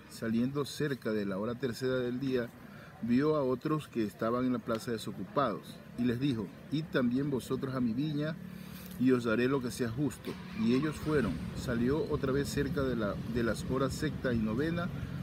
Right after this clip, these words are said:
e hizo lo mismo. Y saliendo cerca de la hora undécima, halló a otros que estaban desocupados, y les dijo: '¿Por qué estáis aquí todo el día desocupados?'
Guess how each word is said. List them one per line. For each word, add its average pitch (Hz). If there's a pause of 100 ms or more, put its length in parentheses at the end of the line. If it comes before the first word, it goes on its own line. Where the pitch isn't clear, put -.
(300)
e 120
hizo 120
lo 127
mismo. 117 (240)
Y 110
saliendo 135
cerca 139
de 104
la 98
hora 117
undécima, 147 (640)
halló 123
a 156
otros 165
que 143
estaban 135
desocupados, 139
y 127
les 113
dijo: 120 (380)
'¿Por 131
qué 170
estáis 160
aquí 139
todo 131
el 123
día 123
desocupados?' 107